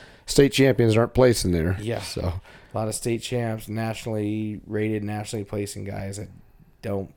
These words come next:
Speaker 2: don't place at all. Um, <clears throat> at thirty-two,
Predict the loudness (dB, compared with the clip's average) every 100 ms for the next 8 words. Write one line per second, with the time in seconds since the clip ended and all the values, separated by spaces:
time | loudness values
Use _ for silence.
0 | -12 -10 -8 -8 -6 -6 -8 -10 -14 _
1 | _ _ _ _ _ _ _ _ _ -6
2 | -2 -2 -4 -12 _ -4 2 2 2 -4
3 | -14 -20 _ _ _ _ _ _ -4 -4
4 | 2 4 4 2 2 2 2 -2